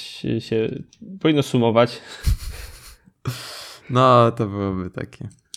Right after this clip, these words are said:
Speaker 1: I byś miał, byś mógł mieć nawet, by,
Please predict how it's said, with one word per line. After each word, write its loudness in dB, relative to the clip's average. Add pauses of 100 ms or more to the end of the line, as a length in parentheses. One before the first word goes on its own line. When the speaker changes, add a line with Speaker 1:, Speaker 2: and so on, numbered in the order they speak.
(280)
Speaker 1:
I 0
byś 6
miał, 6 (200)
byś -2
mógł -2
mieć 0
nawet, -2 (100)
by, -4